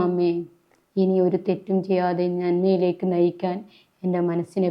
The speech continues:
പാകപ്പെടുത്തണം അമ്മേ എന്ന് പറഞ്ഞ് പൊട്ടി പൊട്ടി കരയാ. ചെയ്തു പോയ എല്ലാ കാര്യങ്ങളും അമ്മയോട് നമ്മൾ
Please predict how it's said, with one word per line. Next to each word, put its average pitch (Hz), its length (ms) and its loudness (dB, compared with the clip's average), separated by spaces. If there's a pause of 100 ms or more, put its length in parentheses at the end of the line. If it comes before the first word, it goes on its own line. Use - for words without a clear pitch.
(120)
പാകപ്പെടുത്തണം 170 760 -2
അമ്മേ 170 240 2
എന്ന് 165 260 -2
പറഞ്ഞ് 175 300 -4 (760)
പൊട്ടി - 260 -6
പൊട്ടി 208 500 -2 (120)
കരയാ. 170 280 -4 (1040)
ചെയ്തു 214 240 4
പോയ 214 180 4 (120)
എല്ലാ 214 200 0 (520)
കാര്യങ്ങളും 202 540 2 (120)
അമ്മയോട് 202 440 2 (100)
നമ്മൾ 196 180 2